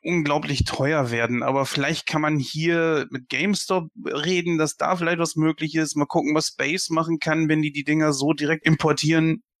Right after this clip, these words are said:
Ich weiß es nicht. Vielleicht ist ja irgendwas möglich. Man muss halt eben schauen, wie das Ganze jetzt, äh, abläuft. Es läuft natürlich auf einen Payment-Plan hinaus. Ich hoffe, der geht auf ein Jahr.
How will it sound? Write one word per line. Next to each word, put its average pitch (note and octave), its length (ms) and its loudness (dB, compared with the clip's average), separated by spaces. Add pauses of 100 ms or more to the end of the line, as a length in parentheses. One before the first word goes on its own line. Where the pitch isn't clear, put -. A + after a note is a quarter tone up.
(220)
Ich - 180 0
weiß B2+ 220 0
es A#2+ 120 -6
nicht. A2 240 -6
Vielleicht F#3+ 360 -2
ist - 260 -4
ja D#3 140 -2
irgendwas D3 520 0
möglich. A#2+ 580 -2
Man D#3+ 240 2
muss F3 200 0
halt D#3 160 2
eben D3+ 240 0
schauen, D3+ 340 0
wie D3 60 2
das C#3+ 180 -2
Ganze C#3 320 -2
jetzt, - 380 -2
äh, B2+ 220 -2
abläuft. D#3 920 0
Es - 180 -6
läuft C#3 260 0
natürlich C#3 320 0
auf A#2+ 200 -2
einen B2+ 100 0
Payment-Plan D#3 800 0
hinaus. D3 480 2
Ich C3 140 -6
hoffe, C3+ 180 -4
der B2+ 120 0
geht C3 180 0
auf A#2+ 180 -2
ein A#2+ 200 2
Jahr. C3+ 360 2